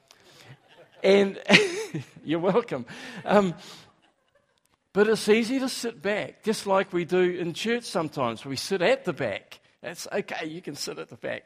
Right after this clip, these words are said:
But, but, but by, sometimes by, we, we kind of sit at the back figuratively. And we're watching others. But this is a command for all of us,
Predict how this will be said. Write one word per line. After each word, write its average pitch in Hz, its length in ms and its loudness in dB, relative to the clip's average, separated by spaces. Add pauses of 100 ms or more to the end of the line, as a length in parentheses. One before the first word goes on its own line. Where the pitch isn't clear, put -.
But, - 140 -8 (320)
but, - 180 0 (180)
but 185 500 -6
by, 175 340 4
sometimes 208 560 -4
by, 170 400 -2 (680)
we, 180 380 -6
we 190 160 -8
kind 196 320 -6
of 190 80 -8
sit 190 220 -4
at 190 80 -10
the 170 80 -8
back 165 340 -4 (340)
figuratively. 117 920 -8 (680)
And 151 120 -2
we're 170 160 0
watching 185 480 -4
others. 139 480 -8 (560)
But 190 220 0
this 226 240 -4
is 233 120 -6
a 285 60 -6
command 147 540 -4 (220)
for - 180 -16
all 202 280 -4
of 202 120 -4
us, 113 360 -8